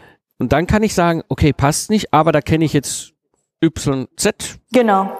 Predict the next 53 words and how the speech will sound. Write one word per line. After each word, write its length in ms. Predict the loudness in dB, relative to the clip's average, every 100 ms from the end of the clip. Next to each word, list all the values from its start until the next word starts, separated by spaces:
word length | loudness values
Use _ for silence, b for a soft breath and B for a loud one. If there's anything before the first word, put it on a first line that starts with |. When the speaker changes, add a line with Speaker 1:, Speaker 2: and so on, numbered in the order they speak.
| 2
Speaker 2:
ja, 180 | 2
Speaker 1:
Die 80 | 4
haben, 100 | 2
Speaker 2:
so 60 | 2
mach 120 | 0
ich 60 | 0
Speaker 1:
die 100 | 0
Speaker 2:
das 100 | 0
auch. 40 |
Speaker 1:
arbeiten 360 | -2 -4 -8 -8
auch. 160 | -4
Weißt 160 | -4 -6
du, 40 |
dann, 260 | -6 -6 -8 -16 -20 B B
und 80 | -2
dann 80 |
fällt 160 | 0 -2
mir 60 | -2
das 120 | -2
Nein 220 | -2 0
sagen 200 | -2 -2
auch 140 | -8 -6
leichter. 280 | -6 -8 -18 _ _ _
Das 160 | -20
ist 160 | -18 -14
so 140 | -14 -14 _ -16
meins. 160 | -8
Speaker 2:
Ja, 160 | 0 2
auf 80 | 2
jeden 240 | -2 -2
Fall, 320 | 0 0 0 2
weil 140 | 2
du 80 | 2
halt, 200 | 2 0
aber 220 | 0 0 -2 B -8
ich 140 | -6 2
finde 240 | 2 4
das, 280 | 2 0 -2
also 220 | -2 0
ich 80 | 2
meine, 160 | 0
das 160 | 0 -4 -4
hat 140 | -2
jetzt 120 | -2
nicht 140 | -2 -2
mit 180 | -2 2
Arschlochkunden 600 | 2 2 0 0 -4 -4
zu 80 | -6
tun, 240 | -2 0
aber 220 | 2 2
das 180 | 0 -4
ist 120 | -4
einfach 340 | -6 -4 -6